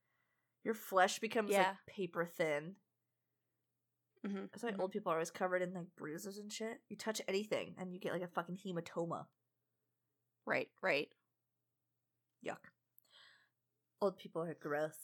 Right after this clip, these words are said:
Speaker 1: If you're listening and you're old, gross. <laughs>
Speaker 2: Uh-oh. Uh-oh. <laughs> No, every week we talk to the grandmas
Speaker 1: I'm
Speaker 2: out
Speaker 1: the
Speaker 2: there.
Speaker 1: oldest. I just turned thirty-three.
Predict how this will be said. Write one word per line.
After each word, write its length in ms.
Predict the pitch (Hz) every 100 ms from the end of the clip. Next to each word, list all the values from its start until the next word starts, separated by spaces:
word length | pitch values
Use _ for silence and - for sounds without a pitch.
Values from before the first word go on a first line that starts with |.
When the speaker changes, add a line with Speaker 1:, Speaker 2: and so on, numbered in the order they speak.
| -
Speaker 1:
If 100 | 185
you're 100 | 208
listening 260 | 247 269 285
and 80 | 294
you're 120 | 220
old, 300 | 160 220 285 - _ _ _ -
gross. 340 | - - - - - - -
<laughs> 400 | 202 - 214 190
Speaker 2:
Uh-oh. 400 | - 165 165 - 311
Uh-oh. 400 | - 262 233 262 -
<laughs> 340 | - 277 - - - -
No, 360 | 277 311 370 285
every 260 | 240 262 294
week 220 | 302 262
we 100 | 262
talk 200 | 247 254
to 100 | 269
the 80 | 269
grandmas 340 | 233 277 277
Speaker 1:
I'm 60 | 233
Speaker 2:
out 160 | 208
Speaker 1:
the 120 | - -
Speaker 2:
there. 140 | 262
Speaker 1:
oldest. 420 | - 269 254 - -
I 160 | 247 247 -
just 260 | 294 -
turned 200 | 403 330
thirty-three. 760 | 269 240 233 262 254 220 135